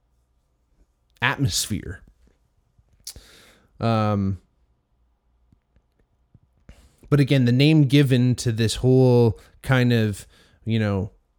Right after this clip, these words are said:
crises that's kind of surrounding our worlds, um, financial worlds, you know, econo-, uh, you know, economic worlds, I guess, obviously it's kind of redundant, but,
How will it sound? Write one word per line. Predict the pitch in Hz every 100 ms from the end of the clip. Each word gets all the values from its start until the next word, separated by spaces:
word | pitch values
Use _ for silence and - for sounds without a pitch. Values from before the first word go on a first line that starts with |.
| _
crises | - 139 147 147 - 117 110 107
that's | 113 -
kind | - 117 113
of | 104 95 - _ _
surrounding | - - 123 131 143 139 120 113 110
our | 113
worlds, | 107 117 127 104 101 117 - - _ _ _ _ _ _
um, | 104 95 95 85 87 92 _ _
financial | - - 117 120 113 120 120 - 113
worlds, | 117 120 120 113 110 101 - -
you | 107
know, | 101 87 87 - _ _ _
econo-, | 123 - 117 113 -
uh, | 110 - -
you | 87
know, | -
economic | 85 - 95 92 95
worlds, | 65 101
I | 98
guess, | 71 -
obviously | - 95 82 - 92
it's | -
kind | - 92
of |
redundant, | 95 107 107 101 101
but, | 110 92